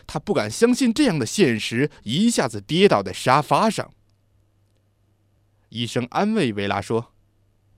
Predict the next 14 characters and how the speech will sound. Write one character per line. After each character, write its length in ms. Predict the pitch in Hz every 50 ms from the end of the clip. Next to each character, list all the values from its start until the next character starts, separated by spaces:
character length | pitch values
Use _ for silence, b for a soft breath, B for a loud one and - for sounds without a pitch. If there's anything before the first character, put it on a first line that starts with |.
| _ _ _ _ _ _ _ _ _ _ _ _
：“对 140 | - 135 120
你 120 | 107 107 104
说 220 | 95 - 131 131
这 220 | 127 170 143 110
些， 360 | 104 - - 113 113 113 110 117 _ _ _ _ _ _ _ _ b b b b
我 240 | b 123 117 107 101
心 240 | 104 - 143 127 117
里 120 | 113 110
也 80 | 107 101
是 120 | - -
非 220 | 123 - - 151 143
常 180 | - 120 107
沉 320 | 110 - - - 101 101 110
重。 200 | - 139 101